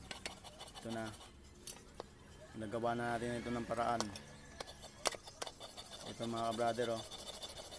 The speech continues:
Kakatingin natin ito. Hindi ito hanggang dun lang sa, sa pinakabusing ang pagkating.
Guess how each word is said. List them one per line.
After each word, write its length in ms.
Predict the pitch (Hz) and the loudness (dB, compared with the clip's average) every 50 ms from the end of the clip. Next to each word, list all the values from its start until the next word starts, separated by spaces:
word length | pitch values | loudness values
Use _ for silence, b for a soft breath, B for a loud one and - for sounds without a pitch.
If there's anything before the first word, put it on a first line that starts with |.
| - - - - - - | -6 -6 -6 -6 -6 -2
Kakatingin 480 | - 120 123 - 131 127 131 131 135 131 | 2 2 2 4 4 4 6 6 6 6
natin 320 | 131 127 139 131 135 131 | 4 4 4 4 4 6
ito. 240 | 127 135 131 139 139 - - - - - - - - - - - | 8 8 8 8 6 4 -2 -4 -6 -6 -8 -8 -6 -4 0 2
Hindi 320 | 123 131 135 135 135 135 | 4 6 8 8 8 6
ito 160 | 131 135 135 135 135 135 135 135 135 135 135 135 131 131 - - - - - - - - - - - - - - - - - - - - - 135 | 6 6 6 8 8 8 8 8 8 8 8 6 6 4 2 -4 -10 -12 -12 -12 -12 -12 -12 -12 -12 -10 -10 -10 -10 -10 -8 -8 -6 0 2 4
hanggang 320 | 135 131 147 147 143 143 | 8 10 10 10 10 10
dun 160 | 151 151 151 | 8 10 10
lang 240 | 147 151 151 147 135 | 10 10 10 8 8
sa, 560 | 143 135 131 131 131 127 127 127 123 123 - - - - - - - - - - - - - - | 6 8 8 8 8 8 8 8 6 6 4 0 -4 -8 -8 -8 -8 -8 -10 -10 -10 -8 -4 0
sa 160 | - 143 - | 2 2 4
pinakabusing 640 | - 135 135 110 123 123 123 120 113 - 113 107 104 101 101 - - - - - - - - - - - - - - - - - - - - - - - - - | 4 4 4 4 4 4 4 4 4 4 2 0 0 -2 -4 -8 -8 -10 -10 -10 -12 -12 -12 -12 -12 -12 -12 -10 -10 -10 -10 -10 -8 -6 -6 -6 -6 -6 -4 -2
ang 80 | 117 117 - | -2 0 2
pagkating. 560 | - 120 - - 120 113 - - 113 107 110 | 2 4 6 6 6 4 6 4 2 2 2